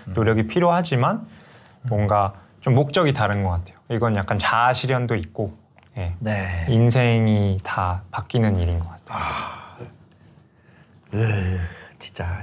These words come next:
Speaker 1: 이 워 A, 워 B를 살던
Speaker 2: 네.
Speaker 1: 그러다가 여튼 지금 그거예요. 엄마 식당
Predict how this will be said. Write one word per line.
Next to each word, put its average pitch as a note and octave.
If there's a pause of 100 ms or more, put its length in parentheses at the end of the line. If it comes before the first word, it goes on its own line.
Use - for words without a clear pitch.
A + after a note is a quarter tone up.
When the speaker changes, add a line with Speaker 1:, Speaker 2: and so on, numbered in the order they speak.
(100)
Speaker 1:
이 G#2+
워 A2
A, A2+
워 G2
B를 G2
살던 G#2+
Speaker 2:
네. A#2 (320)
Speaker 1:
그러다가 G3 (500)
여튼 C3+ (160)
지금 A3+
그거예요. D3+
엄마 E3+
식당 G#3